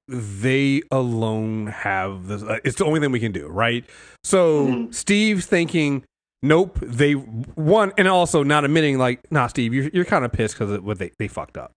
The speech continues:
Speaker 1: right? They, they, they kicked you out of the club and decided that, no," and it goes back to that first conversation when,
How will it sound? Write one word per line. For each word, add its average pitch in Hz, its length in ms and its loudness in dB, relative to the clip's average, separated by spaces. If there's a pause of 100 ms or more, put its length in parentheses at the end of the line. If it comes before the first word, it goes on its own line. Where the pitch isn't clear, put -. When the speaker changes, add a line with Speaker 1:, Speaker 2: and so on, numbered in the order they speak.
Speaker 1:
right? 87 200 -4
They, 135 240 2 (380)
they, 156 420 4
they 156 160 0
kicked 208 260 0
you 202 120 4
out 165 140 4
of 160 80 -2
the - 60 -10
club 147 260 2
and 135 40 -6
decided 139 540 0
that, 127 400 0 (380)
no," 156 300 4
and 165 120 2
it 170 100 0
goes 190 240 4
back 170 280 2
to 220 60 2
that 170 180 2
first 185 180 2
conversation 165 680 0
when, 135 360 0